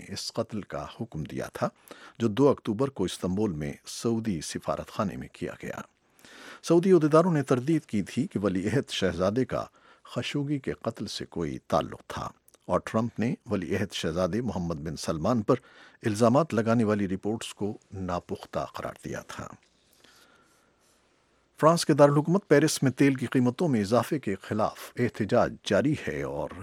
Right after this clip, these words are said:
پیلی جیکٹوں میں ملبوس مظاہرین نے دھمکی دی ہے کہ وہ اختتامی ہفتہ دارالحکومت کو منجمد کر دیں گے۔ وہ صدر ایمانوئل میکراں پر دباؤ ڈال رہے ہیں کہ وہ تیل پر ٹیکسوں میں نرمی کر دیں۔ پیر کے روز،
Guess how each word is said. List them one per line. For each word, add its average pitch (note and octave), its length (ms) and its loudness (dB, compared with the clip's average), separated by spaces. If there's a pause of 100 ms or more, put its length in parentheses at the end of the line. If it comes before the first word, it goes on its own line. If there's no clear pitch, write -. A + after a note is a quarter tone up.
(100)
پیلی C3+ 240 2
جیکٹوں G#2+ 420 0
میں G2+ 80 0
ملبوس F#2 520 -2
مظاہرین G2 540 2
نے D#2 60 -2
دھمکی E3 380 0
دی B2 160 -6 (100)
ہے - 100 -14 (460)
کہ B2 120 -2
وہ B2 180 2
اختتامی C3+ 540 0 (120)
ہفتہ C#2 420 -2
دارالحکومت G2+ 640 2
کو D#2 120 -4
منجمد G2+ 540 0
کر - 100 -6 (140)
دیں G#1+ 100 -8 (120)
گے۔ - 60 -10 (720)
وہ A2+ 120 2
صدر D#3 320 4
ایمانوئل B2 760 2
میکراں G2+ 420 -2
پر - 240 -6
دباؤ F2 240 -4
ڈال D2+ 300 -8
رہے C#3 140 4
ہیں A#2 180 4 (400)
کہ A#2 100 -2
وہ G#2+ 140 0 (100)
تیل C3+ 200 2
پر - 160 -4
ٹیکسوں - 460 -4
میں D2 200 -8 (140)
نرمی F2 360 -4
کر - 120 -10 (140)
دیں۔ - 100 -12 (640)
پیر B2+ 180 4
کے B2+ 140 0
روز، B2 220 2